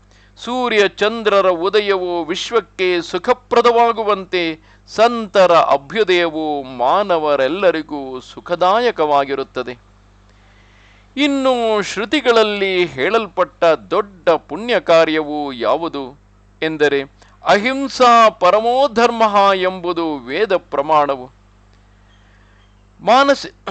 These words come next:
ಭಯಂಕರವಾದಂತಹ ಪಾಪಕರ್ಮವು ಯಾವುದು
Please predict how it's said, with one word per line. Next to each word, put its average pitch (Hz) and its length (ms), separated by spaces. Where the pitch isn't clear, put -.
ಭಯಂಕರವಾದಂತಹ 202 1300
ಪಾಪಕರ್ಮವು 202 1160
ಯಾವುದು 147 680